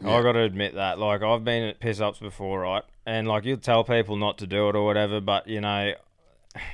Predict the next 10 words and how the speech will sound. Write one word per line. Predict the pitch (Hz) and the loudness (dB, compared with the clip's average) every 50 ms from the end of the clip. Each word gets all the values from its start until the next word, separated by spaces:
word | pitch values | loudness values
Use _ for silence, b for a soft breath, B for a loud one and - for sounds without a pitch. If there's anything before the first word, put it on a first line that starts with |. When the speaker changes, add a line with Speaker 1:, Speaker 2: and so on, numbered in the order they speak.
| B B B | B B B
Speaker 2:
if | - 135 147 135 | 0 0 2 4
someone's | 180 190 196 214 214 180 127 | 6 6 6 6 6 4 4
rotten, | 127 131 127 127 131 120 120 120 | 6 8 8 8 8 6 4 2
I'd | 113 113 110 104 | 2 2 2 4
never | 113 113 110 107 104 | 2 2 2 4 2
let | 104 104 104 104 | 2 2 2 2
'em | 98 98 95 | 0 -2 -2
fucking | - 107 101 95 101 98 92 | 0 2 2 2 0 -2 -4
drive. | 90 90 87 90 101 135 - - - _ _ _ _ _ _ _ | -2 -2 0 0 0 -2 -2 -6 -14 _ _ _ _ _ _ _
But | 123 120 117 - - | 4 4 4 4 0